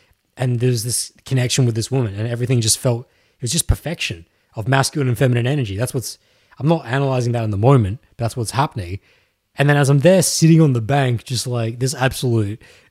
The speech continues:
just absolute fish, <laughs> just, just so out of it. She's there face to me in the water again. And she doesn't say anything to me. There's no English being translated. Yet, yet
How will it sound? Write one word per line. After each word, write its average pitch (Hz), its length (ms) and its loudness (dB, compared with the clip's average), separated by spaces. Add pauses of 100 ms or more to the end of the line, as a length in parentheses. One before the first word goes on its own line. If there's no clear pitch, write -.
(240)
just 139 340 2
absolute 139 520 0
fish, 147 500 2
<laughs> - 20 2
just, - 400 -2
just 170 320 2
so 160 340 0
out 147 260 -2
of 123 140 0
it. 110 200 -4 (360)
She's 160 420 2
there 147 240 0
face 139 360 -2
to 143 120 -4
me 131 180 2
in 123 100 0
the 113 60 -2
water 131 440 -2
again. 98 380 -6 (1160)
And 147 160 4
she - 120 -2
doesn't 156 300 -2
say 143 520 0
anything 117 380 0
to - 100 -10
me. 101 140 -4
There's 107 180 -2
no 143 220 4
English 120 640 0
being 110 260 -2
translated. 104 800 -4 (400)
Yet, 117 420 -2 (580)
yet 127 340 -4